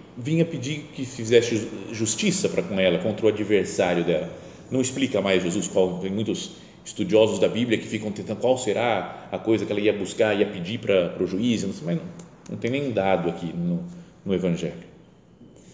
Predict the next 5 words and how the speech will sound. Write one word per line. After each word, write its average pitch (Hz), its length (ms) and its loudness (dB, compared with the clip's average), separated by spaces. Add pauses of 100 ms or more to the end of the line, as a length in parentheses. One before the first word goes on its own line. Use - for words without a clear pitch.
(1000)
Então 180 320 4
ela 156 120 6
pedia: 123 280 4
"Faze-me 156 380 6
justiça 202 640 0